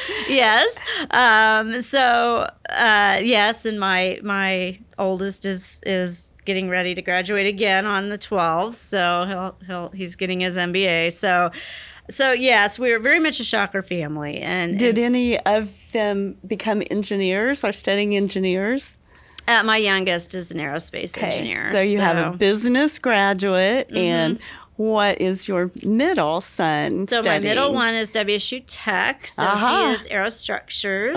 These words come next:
Speaker 2: Okay,
Speaker 1: Um,
Speaker 2: excellent.
Speaker 1: so yeah, so we, um, we, they, they've kinda all are their own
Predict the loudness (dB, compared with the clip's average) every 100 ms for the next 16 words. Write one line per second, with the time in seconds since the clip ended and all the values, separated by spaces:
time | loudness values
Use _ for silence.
0 | -2 0 2 2 4 4 4 2 2 0
1 | -4 -6 -2 -2 0 -2 0 0 0 2
2 | 2 2 2 2 0 -2 -14 -16 -2 2
3 | 4 4 4 4 4 2 0 -6 -10 -10
4 | -8 -10 -6 -4 0 -2 -2 -4 -2 0
5 | 0 2 2 4 4 2 0 0 -2 0
6 | 0 0 0 0 0 -2 -2 0 0